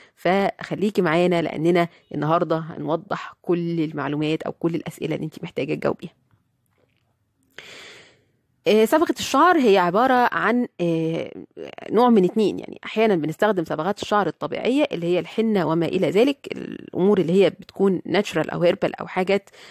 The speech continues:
عشبية بشكل كبير، وأحيانًا بنستخدم صبغات شعر أخرى بتكون فيها إضافات أكثر، آم، آه، أكثر كيم-، في، في الكيمياء بتاعتها وفي آثارها الجانبية. بلاش نقول كلمة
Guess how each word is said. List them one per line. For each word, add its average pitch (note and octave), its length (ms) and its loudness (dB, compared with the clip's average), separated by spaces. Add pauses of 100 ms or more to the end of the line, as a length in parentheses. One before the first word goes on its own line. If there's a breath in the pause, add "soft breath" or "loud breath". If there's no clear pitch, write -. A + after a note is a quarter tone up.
(140 loud breath)
عشبية E3+ 420 2
بشكل - 340 -2
كبير، C4 300 2 (300 loud breath)
وأحيانًا G#3+ 520 0
بنستخدم F#3 600 -6
صبغات F#3+ 440 -4
شعر F3+ 400 -4
أخرى F3 280 -2 (380 loud breath)
بتكون A#3 300 0
فيها G#3+ 340 0
إضافات F3 560 0 (100)
أكثر، E3+ 600 -2 (240)
آم، D3+ 480 -2 (1300 loud breath)
آه، E3+ 220 4
أكثر F3+ 340 2
كيم-، F3+ 380 0
في، - 140 -4 (240)
في - 100 -20
الكيمياء F3 380 2
بتاعتها G3 440 0
وفي - 240 -2
آثارها F#3+ 240 0
الجانبية. G#3+ 720 0
بلاش G#3 320 0
نقول G3+ 120 2
كلمة G3 260 -2